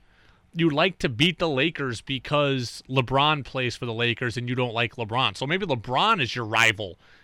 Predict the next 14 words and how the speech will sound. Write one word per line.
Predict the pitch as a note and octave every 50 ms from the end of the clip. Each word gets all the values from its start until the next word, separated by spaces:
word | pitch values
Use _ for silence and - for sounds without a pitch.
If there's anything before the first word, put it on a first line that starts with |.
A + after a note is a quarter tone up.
| - -
and | C#3+ C#3 C3
not | B2+ C3 C#3+ C#3
the | - B2
Lakers. | G#2 G2 A#2 D#3 D#3+ - E2 E2 G#2 A#2 - - - _ _ _ _ _ _ - _ _ _ -
Okay? | - B2 C3+ C#3+ - _ _ _ _ _ _ _ -
LeBron | D3 C#3 A#2 C#3 D#3+ F#3 G#3 G#3+ G3
leaves | G3+ G#3 F#3+ -
Cleveland, | - - E3 F#3 G3 F3 E3 D#3
you're | D3 D3+
not | D#3+ D#3+ D3+
rivals | D3+ D3 D3+ D3 C#3 B2
with | B2 A#2
Cleveland | - C3+ C3+ A#2 G#2+ G#2+ G2+
anymore. | G2 F#2+ F2+ F#2 F2 E2+ -